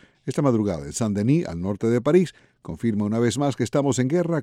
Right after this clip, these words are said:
contra un ejército que amenaza al mundo entero. Hollande,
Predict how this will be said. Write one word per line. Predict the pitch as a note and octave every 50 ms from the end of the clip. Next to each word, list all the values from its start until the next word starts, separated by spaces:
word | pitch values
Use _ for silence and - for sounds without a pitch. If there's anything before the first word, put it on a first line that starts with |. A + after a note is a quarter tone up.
| - -
contra | - E3 E3 D3+ - C3 C3+
un | C#3 C3+
ejército | G#2+ A#2+ B2+ A#2 - - C3 A#2 - C3 A#2 - _ _ _ _
que | - - G#2+
amenaza | G2+ G2 F#2+ A2 A2+ A2+ - - A2+
al | G#2
mundo | F2+ F2+ F#2+ F#2+ G2
entero. | G#2 G#2+ - - - - - - _ _ _ _ _ _ _ _ - - - - _
Hollande, | - G2+ A2+ C3 C3 C3+ D3 D3